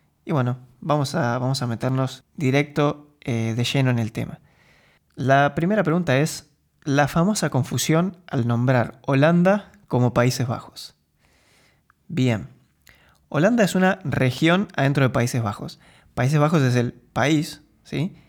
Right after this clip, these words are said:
Y Holanda es una región. Es como en Argentina, Holanda vendría a ser como decir la Patagonia, o como decir Cuyo o el litoral. Es un conjunto de provincias, Holanda.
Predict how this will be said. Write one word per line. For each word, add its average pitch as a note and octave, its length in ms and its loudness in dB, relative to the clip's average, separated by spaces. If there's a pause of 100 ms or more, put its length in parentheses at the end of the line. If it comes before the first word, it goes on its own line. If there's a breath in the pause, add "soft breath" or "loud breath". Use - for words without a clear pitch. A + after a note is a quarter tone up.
(260 soft breath)
Y - 100 -2
Holanda E3 260 2
es - 80 -2
una C#3+ 160 2
región. A#2 480 -4
Es E3+ 100 -4
como E3+ 380 0
en C#3 100 -2
Argentina, D3 840 -2 (680 soft breath)
Holanda D3+ 480 2
vendría C3+ 320 2
a C3 40 0
ser D#3+ 420 -2
como A#2 240 -2
decir C#3 400 -2 (320 soft breath)
la A2+ 240 0
Patagonia, A2+ 840 0
o C3 140 -8
como A2 180 -2
decir C3+ 560 -2
Cuyo C3 520 0
o A#2+ 260 -4
el A2 80 -2
litoral. A2+ 460 0 (380 loud breath)
Es D3+ 140 -4
un E3+ 120 0
conjunto D3+ 440 2
de C3 60 4
provincias, A2+ 720 -2
Holanda. G#2+ 460 -6